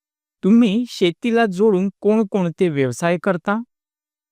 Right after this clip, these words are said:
तुम्हाला शेती करीत असताना कोणकोणत्या समस्या येतात? तर अशा प्रकारचे आपण वेगवेगळे प्रश्न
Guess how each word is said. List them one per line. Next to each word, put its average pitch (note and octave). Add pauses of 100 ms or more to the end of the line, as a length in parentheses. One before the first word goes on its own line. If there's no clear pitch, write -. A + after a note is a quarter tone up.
(880)
तुम्हाला F#3+ (100)
शेती F#3+
करीत E3
असताना D3+ (380)
कोणकोणत्या G3
समस्या C#3+ (120)
येतात? C3 (960)
तर - (120)
अशा F3+
प्रकारचे A3+
आपण -
वेगवेगळे F3+
प्रश्न E3